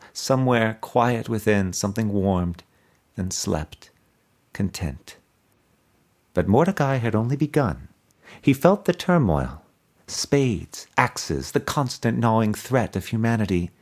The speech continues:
He nourished new shoots, deeper roots. The imperial gardens broke through their walls and connected to parks, then to farmland grown feral,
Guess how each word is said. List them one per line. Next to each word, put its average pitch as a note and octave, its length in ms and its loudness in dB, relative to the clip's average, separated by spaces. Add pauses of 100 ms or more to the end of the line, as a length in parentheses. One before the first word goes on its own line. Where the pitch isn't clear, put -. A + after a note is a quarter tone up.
(720)
He B2+ 140 -2
nourished G#2 420 2
new B2 140 0
shoots, - 560 -8 (280)
deeper B2+ 320 0
roots. G#2+ 520 -2 (160)
The C3 80 6
imperial C#3 500 2
gardens B2 480 4
broke A#2 480 2
through C#3 180 0
their B2+ 160 4
walls B2 440 6
and A#2+ 100 0
connected C3 400 0
to B2 60 -6
parks, - 640 -4 (240)
then A#2+ 120 4
to A2+ 80 0
farmland B2 760 2
grown A#2 260 2
feral, A#2+ 480 2